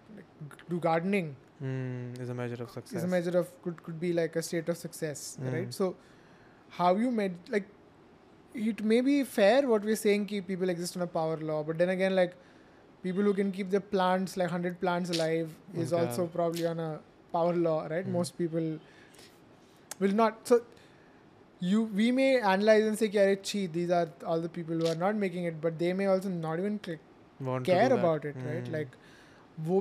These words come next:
Speaker 1: भी, वो भी है, right? So
Speaker 2: So, ठीक है, so I've got one last thought that I want to get your, uh, ऐसे opinion on. What is some fundamentals that you think everyone should agree on and how to live life, how to approach careers,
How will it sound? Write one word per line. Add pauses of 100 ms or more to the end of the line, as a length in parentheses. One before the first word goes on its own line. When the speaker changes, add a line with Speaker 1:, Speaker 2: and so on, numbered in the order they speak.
Speaker 1:
भी, (320)
वो
भी
है, (220)
right? (200)
So (720)
Speaker 2:
So, (640)
ठीक
है,
so
I've
got
one (540)
last (160)
thought
that
I
want
to (840)
get
your, (200)
uh,
ऐसे
opinion
on.
What
is (360)
some
fundamentals
that (200)
you
think (160)
everyone
should
agree
on
and
how (100)
to
live
life,
how (100)
to
approach (600)
careers,